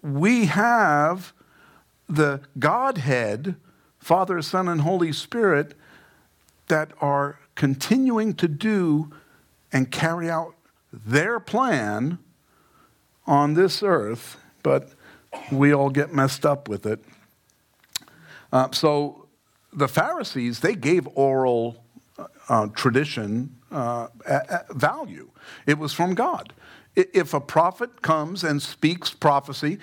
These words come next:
it's from God. And they believed that. Sadducees, not so much. Why? Because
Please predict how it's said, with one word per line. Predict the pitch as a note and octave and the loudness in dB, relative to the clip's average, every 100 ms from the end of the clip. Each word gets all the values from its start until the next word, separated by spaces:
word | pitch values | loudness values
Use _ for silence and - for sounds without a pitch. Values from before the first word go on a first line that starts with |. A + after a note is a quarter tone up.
| - - | -16 -4
it's | B2+ C#3 C#3 | 0 0 0
from | F3 F3+ F#3+ | -2 0 0
God. | D4 C4+ - - - _ D3+ | 0 -2 -8 -18 -20 _ -2
And | C#3+ C#3+ C#3 D3+ | -2 -2 -10 -2
they | D3 | 0
believed | D3 A3+ F#3+ | 0 -2 -2
that. | A#2+ F#2 | -4 -2
Sadducees, | - C#3 C#3 C3+ D3+ D3 - - - - | 0 0 0 -2 -2 -2 -6 -18 -20 -4
not | C3+ B2 - | 0 0 0
so | C#3 | -2
much. | F#3 D3 - C3+ | 0 -4 -4 0
Why? | A#2+ - | 0 0
Because | - C3+ C3 | -2 0 0